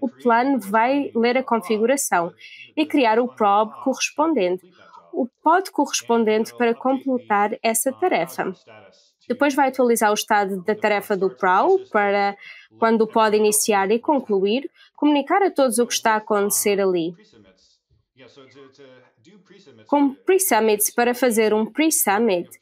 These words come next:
com isso, podemos, primeiro é preciso configurar o plugin hook.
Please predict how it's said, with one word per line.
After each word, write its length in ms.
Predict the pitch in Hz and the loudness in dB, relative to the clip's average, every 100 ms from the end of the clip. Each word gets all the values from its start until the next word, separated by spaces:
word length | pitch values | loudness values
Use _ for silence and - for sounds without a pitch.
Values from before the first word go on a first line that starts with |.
| - - 143 | -20 -20 -16
com 260 | 139 226 226 | -2 0 2
isso, 320 | 269 - 226 | 0 -2 -4
podemos, 540 | 214 277 339 381 - - - - _ _ | -4 -2 2 2 0 -8 -18 -20 _ _
primeiro 500 | 269 269 294 330 302 | -2 0 2 2 2
é 80 | 302 | 0
preciso 640 | 302 302 - 294 339 320 | -2 -2 0 2 2 0
configurar 800 | 302 277 269 349 320 254 202 233 | 0 -2 0 0 0 2 2 2
o 80 | 254 | 0
plugin 600 | 240 247 262 247 269 262 220 | 0 0 0 0 -2 -4 -4
hook. 200 | 170 | -6